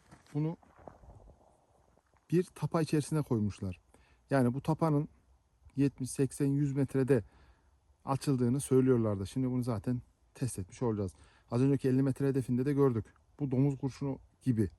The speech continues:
tek kurşun gibi gitmiş, sacımızı delmiş. Yani bu merminin elli metredeki avlara hiçbir tesiri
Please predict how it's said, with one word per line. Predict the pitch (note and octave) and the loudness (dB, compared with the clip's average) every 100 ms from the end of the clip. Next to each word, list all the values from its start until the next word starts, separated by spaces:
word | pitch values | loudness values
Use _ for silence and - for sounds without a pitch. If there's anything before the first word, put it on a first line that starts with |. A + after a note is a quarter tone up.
| _ | _
tek | - D3 | -10 -6
kurşun | D3+ C3+ D3 | -4 -2 -2
gibi | C3 A#2+ | -2 -2
gitmiş, | A#2 - C#3+ | -4 -8 -10
sacımızı | - C3+ G#2 G#2 C3 | -2 0 0 -2 2
delmiş. | B2+ G#2+ F#2 - - - - - | 4 4 2 -6 -20 -20 -20 -4
Yani | D#3 C3+ B2+ | 0 2 2
bu | |
merminin | D3 D3+ C#3 B2+ - - _ _ - | 0 2 2 2 0 -8 _ _ -4
elli | C3 C#3 | 2 4
metredeki | D3+ C3+ C3+ B2+ B2+ - C#3+ - _ _ _ _ _ _ _ _ _ _ _ _ _ _ - | 2 0 0 0 0 -2 -6 -6 _ _ _ _ _ _ _ _ _ _ _ _ _ _ -2
avlara | C#3 C#3 B2 A#2+ A#2+ - | 4 4 4 2 -2 -8
hiçbir | - - - C3 | -18 -10 -4 -2
tesiri | - A2 - C3+ | 0 0 0 -4